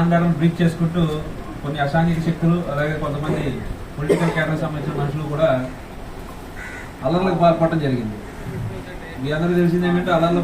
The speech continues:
పాల్పడిన విషయాలు మనం చాలా నీట్‌గా, జాగ్రత్తగా టీవీలో అబ్జర్వ్ చేయడం జరిగింది. కానీ దాని తర్వాత దాని పర్యవసానాలు ఏం జరిగినాయి అన్నది చాలా తక్కువ మంది పట్టించుకున్నారు. Still ఇవాళకి పన్నెండు వందల మంది కన్సర్న్ సబ్ జైల్స్లో, సెంట్రల్ జైల్స్లో పూసలు లెక్క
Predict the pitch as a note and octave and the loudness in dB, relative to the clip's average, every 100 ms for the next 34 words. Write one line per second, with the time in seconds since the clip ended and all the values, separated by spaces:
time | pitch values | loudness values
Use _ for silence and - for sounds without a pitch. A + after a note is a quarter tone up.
0 | - E3 E3+ F3+ F3+ E3+ F3+ F3 E3 D#3 | 2 2 2 0 0 0 0 2 0 -2
1 | D3 D3 E3 E3+ F3 D3 D#3 D#3+ E3 E3+ | -4 -2 -2 0 -2 0 2 2 2 0
2 | D#3 D#3 D#3+ E3 F#3+ - - - - - | 2 4 6 4 0 -8 -12 -12 -14 -8
3 | C3 C3 E3 E3 E3 D3 C3 A2+ A2 - | -4 2 4 6 4 4 0 -2 -6 -10
4 | - - - - - - - - - E3 | -12 -12 -12 -12 -12 -12 -12 -12 -2 2
5 | E3 E3 D#3+ F3+ G3 F#3 E3+ E3 F#3 F3+ | 2 4 2 2 2 0 4 4 4 2
6 | F#3+ F3+ F3 F3 F3 F3 E3+ E3+ G3 E3+ | 2 4 6 4 4 4 2 2 2 2
7 | F3 - D#3+ D#3+ E3 D#3+ F3+ F3+ E3 D#3 | 0 -4 -4 -2 0 0 2 2 2 2
8 | - A2+ G#2 - - - - - - - | 0 0 -4 -8 -12 -12 -14 -14 -14 -14
9 | - - F#3 F#3 F3 F#3 F#3 G3+ A3 G#3+ | -12 -2 2 4 4 2 0 0 -2 -2
10 | - - D#3+ E3+ E3 D#3+ D#3 F3 G#3 E3+ | -8 -2 2 4 6 4 2 2 2 2
11 | F3 F3 - - - - - - - - | 0 -4 -12 -12 -12 -12 -12 -14 -14 -14
12 | - - D#3+ E3+ E3 D#3 F3 F#3+ F3 G3 | -10 -2 2 2 2 2 4 4 4 2
13 | F3 E3 F3 E3+ E3 F#3 G#3 A#3+ - - | 2 2 4 4 4 2 -2 -2 -6 -8
14 | - - - - - - - D3+ D#3+ F3+ | -8 -10 -10 -10 -8 -8 -2 0 4 4
15 | D#3+ | 4